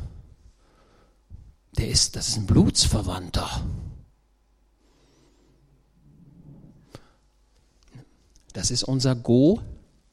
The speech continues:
unser Goel, unser Erlöser.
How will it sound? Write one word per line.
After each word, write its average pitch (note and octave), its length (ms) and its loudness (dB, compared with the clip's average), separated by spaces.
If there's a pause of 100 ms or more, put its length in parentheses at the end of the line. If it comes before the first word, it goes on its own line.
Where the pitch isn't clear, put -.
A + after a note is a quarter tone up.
(920)
unser A2+ 180 -6
Goel, A#2 560 0 (360)
unser A#2 180 -4
Erlöser. A2 560 0